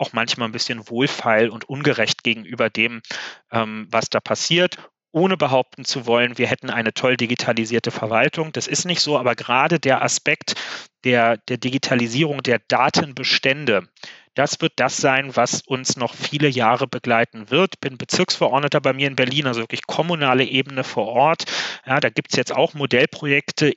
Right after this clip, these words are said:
E-Akte und Ähnliches. Ja, da habe ich mich auch am Anfang gefragt, warum denn Modellprojekt einfach loslegen? Aber klar, ich kann doch nicht eine, eine Sozialamtsakte, die vor dreißig Jahren angelegt wurde,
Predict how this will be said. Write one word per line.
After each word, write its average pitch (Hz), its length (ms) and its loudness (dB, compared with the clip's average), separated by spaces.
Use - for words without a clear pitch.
E-Akte 151 720 0
und - 240 -6
Ähnliches. 175 640 2
Ja, 123 240 2
da 120 140 -8
habe 131 100 -2
ich 123 100 -2
mich 135 140 0
auch 160 120 6
am 180 120 2
Anfang 123 260 0
gefragt, - 360 -4
warum 120 200 -4
denn 127 200 -2
Modellprojekt 131 640 2
einfach 123 280 0
loslegen? 120 520 0
Aber 127 200 0
klar, 165 460 2
ich - 120 -8
kann 147 140 0
doch 151 140 2
nicht 151 240 0
eine, 139 140 4
eine 135 140 0
Sozialamtsakte, 147 1080 0
die 147 100 0
vor - 140 0
dreißig 135 400 0
Jahren 131 160 2
angelegt 160 520 0
wurde, 151 240 4